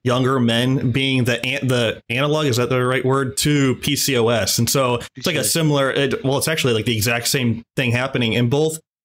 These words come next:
Speaker 1: are seemingly from the lower thyroid function, like, the, the estrogen suppresses the thyroid function, but it also activates the adrenals. And then in, a long time ago in an email, uh, that I was trading with Ray, he was also, uh,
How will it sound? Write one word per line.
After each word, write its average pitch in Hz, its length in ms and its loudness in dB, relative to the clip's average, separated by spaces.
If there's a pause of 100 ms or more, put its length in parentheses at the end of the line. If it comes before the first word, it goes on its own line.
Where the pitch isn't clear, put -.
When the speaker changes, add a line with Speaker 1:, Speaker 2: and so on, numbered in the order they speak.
(140)
Speaker 1:
are 135 560 0
seemingly 185 400 2
from 139 260 2
the 131 100 2
lower 135 600 2 (140)
thyroid 147 340 2
function, 123 420 0
like, 110 180 0
the, 120 260 0 (100)
the 131 60 0
estrogen 127 380 0
suppresses 120 420 0
the 117 100 0
thyroid 127 300 0
function, 123 240 0
but 120 80 2
it 127 60 4
also 143 260 2
activates 120 440 0
the 120 80 2
adrenals. 123 540 0 (380)
And 156 100 0
then 180 120 0
in, 143 280 0
a 131 160 0
long 151 300 0
time 151 220 0
ago 160 200 2
in 139 80 0
an 117 240 0
email, 151 520 0 (560)
uh, 123 320 2 (100)
that 127 240 0
I 127 60 2
was 127 80 2
trading 135 260 0
with 117 160 0
Ray, 135 300 0 (360)
he 147 60 0
was 147 100 2
also, 156 720 0
uh, 123 360 2